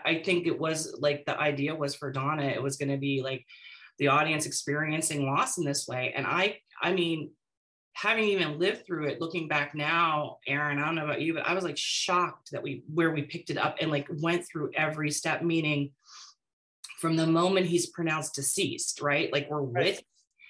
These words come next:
Speaker 1: the characters, we're with Doc Martin. I mean, like, uh, the, the recently passed Doc Martin. I mean, I was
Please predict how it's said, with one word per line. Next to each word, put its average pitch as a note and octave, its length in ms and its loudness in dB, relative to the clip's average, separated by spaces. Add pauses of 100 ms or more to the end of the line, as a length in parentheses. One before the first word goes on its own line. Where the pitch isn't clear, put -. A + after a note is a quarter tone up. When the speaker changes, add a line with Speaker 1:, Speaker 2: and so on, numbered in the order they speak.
Speaker 1:
the D3+ 80 -2
characters, D3 520 -2
we're D3 120 -6
with D3+ 520 0 (440)
Doc D#3 220 2
Martin. C#3+ 460 -2
I D#3+ 60 2
mean, E3 200 6
like, D#3 320 0 (320)
uh, - 60 0 (360)
the, D#3 360 -2 (140)
the D3 260 -6 (340)
recently E3+ 480 4
passed E3+ 300 0
Doc D#3+ 140 0
Martin. F3 200 2
I E3+ 40 2
mean, E3+ 160 2
I F#3 100 4
was G#3 220 2